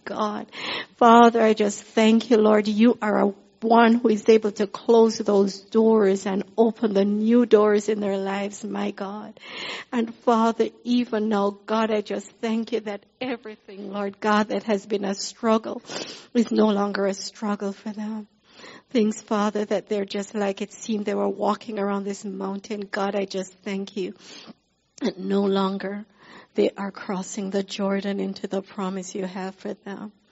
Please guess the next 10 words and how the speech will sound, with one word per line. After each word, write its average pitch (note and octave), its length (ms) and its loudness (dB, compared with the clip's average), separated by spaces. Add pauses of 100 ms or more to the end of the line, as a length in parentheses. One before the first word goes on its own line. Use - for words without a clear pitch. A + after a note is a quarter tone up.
(540)
And G3+ 220 -4
so, G3 200 -4
God, G3 340 -4
I F#3+ 100 -2
just - 380 -12
thank F#3+ 260 -8
you F#3+ 80 -10
for F#3+ 140 -12
the F#3+ 160 -8
journey. G3 600 -10